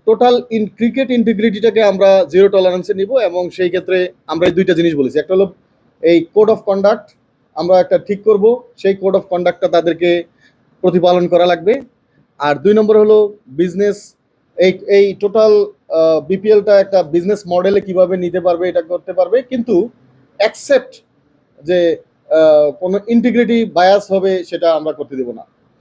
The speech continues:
তাদেরকে আরও আমরা অবগত করেছি যে তাদের ফাইন্যান্সিয়াল স্ট্রেংথ জানার জন্য আমরা কি করেছি। আমাদের কাছে যে ডকুমেন্ট দিয়েছেন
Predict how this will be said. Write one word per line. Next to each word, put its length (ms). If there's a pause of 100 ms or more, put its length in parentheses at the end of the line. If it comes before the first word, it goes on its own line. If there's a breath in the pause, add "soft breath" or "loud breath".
(720)
তাদেরকে 280
আরও 180
আমরা 220
অবগত 320
করেছি 360
যে 100
তাদের 280
ফাইন্যান্সিয়াল 600
স্ট্রেংথ 440
জানার 320
জন্য 220
আমরা 140
কি 160
করেছি। 400
আমাদের 280
কাছে 220
যে 140
ডকুমেন্ট 440
দিয়েছেন 400